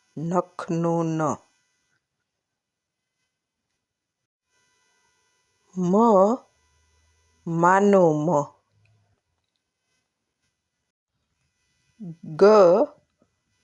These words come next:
ગણપતિ બાપાનો ગ. J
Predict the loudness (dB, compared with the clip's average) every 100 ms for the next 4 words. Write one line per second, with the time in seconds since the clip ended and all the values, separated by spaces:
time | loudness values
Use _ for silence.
0 | -14 -2 0 2 -2 0 -2 0 -2 0
1 | -2 0 -2 -2 0 0 0 -12 _ _
2 | _ _ _ _ _ _ _ _ _ _
3 | _ _ _ _ _ _ _ _ _ _
4 | _ _ _ _ _ _ -20 -20 -10 -2